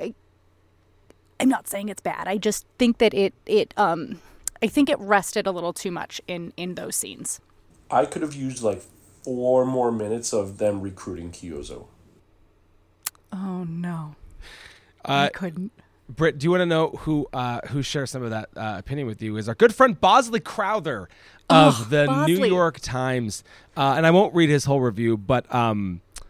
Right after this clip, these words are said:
Speaker 3: the, the, the part, and I, I highlighted this even before, uh, we started 'cause I figured it was gonna come up, is, um, uh,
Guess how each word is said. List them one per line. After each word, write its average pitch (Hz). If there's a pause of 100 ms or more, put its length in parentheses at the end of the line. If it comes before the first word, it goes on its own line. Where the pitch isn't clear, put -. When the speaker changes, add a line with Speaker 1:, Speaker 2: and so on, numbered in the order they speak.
(140)
Speaker 3:
the, 120
the, 127 (140)
the 135
part, -
and 139
I, 135
I 127
highlighted 151
this 120
even 147
before, 135 (200)
uh, 123
we 123
started 127
'cause 123
I 123
figured 120
it 110
was 101
gonna 104
come 113
up, 113
is, 104
um, 92 (640)
uh, 101